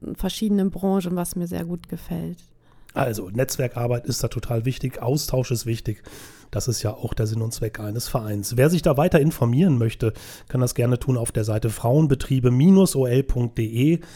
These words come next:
Speaker 2: frauenbetriebe O L punkt de. Da gibt es dann auch immer die neuesten Infos zu den Veranstaltungen, die noch anstehen und natürlich auch die Möglichkeit, Kontakt aufzunehmen und sich weiter zu informieren. Anja Wilkens war heute zu Gast von Fino und selbst auch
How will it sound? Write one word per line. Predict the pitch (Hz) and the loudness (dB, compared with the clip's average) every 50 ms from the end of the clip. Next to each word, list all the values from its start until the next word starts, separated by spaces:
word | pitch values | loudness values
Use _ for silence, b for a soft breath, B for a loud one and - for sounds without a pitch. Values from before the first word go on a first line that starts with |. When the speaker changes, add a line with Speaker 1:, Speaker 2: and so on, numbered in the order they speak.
| B B B B - | B B B B -14
Speaker 2:
frauenbetriebe | - - 104 104 113 117 110 107 - - - 110 104 101 110 - - - | -8 -4 -2 0 0 0 0 0 -2 -4 -4 -2 -2 -2 -2 -2 0 0
O | 113 113 | -2 0
L | 107 104 104 107 | 0 0 0 0
punkt | 104 101 | 0 0
de. | 104 98 104 101 101 123 135 135 | -4 -4 -4 -2 0 0 2 2
Da | - 107 | 0 -2
gibt | 101 104 - - 120 | -2 -4 -4 -4 -4
es | 107 - | -4 -2
dann | - 107 101 104 107 | -2 -2 -2 -2 -4
auch | - 104 101 104 107 - | -6 -4 -4 -4 -4 -4
immer | - - - 123 131 127 127 | -6 -6 -2 0 2 2 2
die | 120 117 113 | 2 2 2
neuesten | 113 123 156 - - - 143 135 | 4 4 4 2 2 0 0 4
Infos | 147 180 208 214 - - 170 151 156 151 - - | 6 6 6 6 6 4 4 6 6 4 2 0
zu | - 151 165 | 0 2 4
den | 151 156 147 | 4 4 4
Veranstaltungen, | - - 110 123 147 143 - - - 123 127 - 131 120 123 117 113 B B B B B B B B B B | 2 0 -2 0 0 0 0 0 0 0 2 2 2 0 0 0 -2 B B B B B B B B B B
die | 113 104 117 147 160 | -2 2 4 6 6
noch | 147 127 117 - | 8 6 4 2
anstehen | - - 120 165 202 220 - - - 170 160 165 165 160 165 156 | 0 0 2 4 4 4 2 2 2 2 4 4 4 4 2 0
und | 156 - - 139 151 170 165 - - | 0 0 2 4 6 4 4 2 2
natürlich | 131 120 120 - - - 123 127 127 127 123 - - | 2 2 2 2 0 0 0 2 2 2 0 -2 -6
auch | - - - 117 110 - | -10 -4 -4 -2 -2 -2
die | - 110 | -2 -2
Möglichkeit, | 104 104 110 - - 113 - - - 110 - - | 0 0 0 0 -2 -2 -2 -2 -2 -2 -2 0
Kontakt | - 110 107 - - 113 - - - | -2 -2 -2 -4 -6 -10 -10 -10 -10
aufzunehmen | 113 110 113 113 - - - 110 104 101 98 98 95 107 | -6 -6 -6 -6 -6 -6 -4 -2 -2 0 0 0 -2 -4
und | 98 98 104 | -6 -6 -6
sich | 104 - - 90 | -6 -6 -6 -6
weiter | 90 92 - - 95 87 - B B B B B B B B B B B | -6 -6 -6 -6 -6 -8 -8 B B B B B B B B B B B
zu | - - - 123 120 | -6 -2 0 2 2
informieren. | 113 113 117 127 - - - 139 135 131 123 117 113 110 95 - 90 85 87 87 92 | 4 4 2 2 2 4 4 4 6 6 6 6 6 4 4 2 -2 -6 -6 -6 -4
Anja | 101 113 127 127 113 | -2 0 2 2 4
Wilkens | 113 120 120 117 101 - | 2 2 0 -2 -2 -2
war | 110 107 98 | 0 0 2
heute | 101 110 113 110 113 107 107 104 | 2 2 2 4 4 2 2 2
zu | - - 117 110 | 0 -2 -2 0
Gast | - 135 151 - - - - | 2 2 2 0 -2 -6 -10
von | - - 135 143 160 | -4 0 2 2 2
Fino | 147 - - - 151 165 175 170 170 165 | 0 -2 -4 0 4 6 6 6 6 4
und | - - 139 147 160 156 - | 4 4 4 6 6 4 2
selbst | - 113 113 120 127 - - - | 0 2 2 2 2 0 -4 -6
auch | 107 107 110 - - | -2 -2 -2 -2 -2